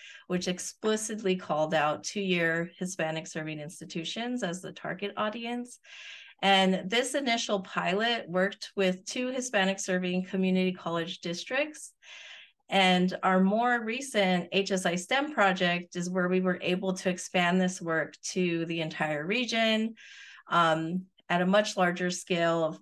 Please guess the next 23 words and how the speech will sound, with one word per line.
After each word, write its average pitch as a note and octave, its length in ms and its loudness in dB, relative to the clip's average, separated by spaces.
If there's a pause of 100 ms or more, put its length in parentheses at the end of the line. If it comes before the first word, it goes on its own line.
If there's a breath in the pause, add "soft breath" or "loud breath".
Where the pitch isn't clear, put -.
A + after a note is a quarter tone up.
a D#3+ 80 2
five-year F#3 480 2
project, E3+ 800 -2
which F3 220 -4
was E3+ 200 -4
funded F#3+ 440 2
as E3+ 260 -2
part E3 220 -2
of E3+ 80 -6
the D#3+ 100 -6
first A3 440 -4
cohort E3+ 680 -2
of E3+ 120 -6
awardees E3 680 -4
for D3+ 440 -8 (460 loud breath)
the F3 180 0
N D#3+ 140 0
S E3+ 180 -4
F D#3 260 -2
H D#3+ 240 -6
S D#3 140 -10
I D#3 120 -6
program, - 720 -8